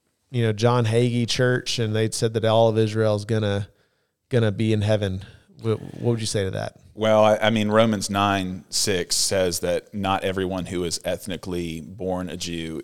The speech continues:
Speaker 2: is part of God's chosen people. So there is a physical Israel. There's that, that,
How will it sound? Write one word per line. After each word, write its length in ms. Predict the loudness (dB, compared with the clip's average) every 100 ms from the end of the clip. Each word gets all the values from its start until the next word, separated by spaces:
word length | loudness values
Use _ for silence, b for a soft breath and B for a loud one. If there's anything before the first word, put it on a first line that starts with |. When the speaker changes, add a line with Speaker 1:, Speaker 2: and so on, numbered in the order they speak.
| -10
Speaker 2:
is 260 | -6 -6
part 380 | -6 -4 -2 -2
of 120 | -4
God's 240 | -8 -6 -6
chosen 380 | -6 -6 -8
people. 500 | -10 -14 -10 -8 -8 _ b b b
So 140 | -2 2
there 160 | 4
is 80 | 2
a 60 | -2
physical 580 | -4 -2 0 0 2 4
Israel. 640 | 4 0 2 4 4 2
There's 260 | -4 -8 0
that, 220 | 0 0
that, 120 | -6